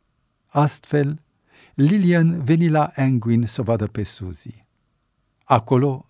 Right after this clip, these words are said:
îi povesti tinerei niște lucruri ciudate. Chiar cu câteva luni în urma întâlnirii lor,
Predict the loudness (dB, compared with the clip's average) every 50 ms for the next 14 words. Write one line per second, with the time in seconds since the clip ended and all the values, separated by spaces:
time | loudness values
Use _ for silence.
0 | _ _ 4 4 4 4 2 2 2 2 0 0 -2 -2 -2 -4 _ -4 -2 0
1 | 2 2 2 2 2 4 4 4 4 2 2 0 0 0 0 -2 -6 -4 -4 -4
2 | -4 -4 -6 -10 -8 -8 -8 -8 -8 -10 -12 -16 -16 -16 -18 _ _ _ _ _
3 | _ _ _ _ _ _ _ _ _ _ _ _ _ _ _ _ _ _ -12 -4
4 | 0 0 2 2 2 0 -2 -4 -8 _ _ _ _ 0 2 4 4 4 4 2
5 | 0 -2 -4 -6 -4 0 0 2 4 4 4 6 4 2 2 2 4 6 6 6
6 | 6 4 2 2 2 2 2 2 0 0 2 4 4 2 2 0 -2 -4 -4 -4
7 | -4 -4 -6 -8 -10 -14 -18